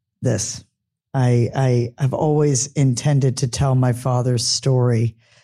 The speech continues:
but those are the pages you see on the bed. Uh, it's a script I've been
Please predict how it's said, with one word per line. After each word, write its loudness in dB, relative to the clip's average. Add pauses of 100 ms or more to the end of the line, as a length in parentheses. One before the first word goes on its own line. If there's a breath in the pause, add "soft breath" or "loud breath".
(180 soft breath)
but -4
those 2
are 0
the 0
pages 2
you 4
see 0
on 2
the 0
bed. 0 (560)
Uh, 0
it's -2
a 0
script -2
I've 0
been -2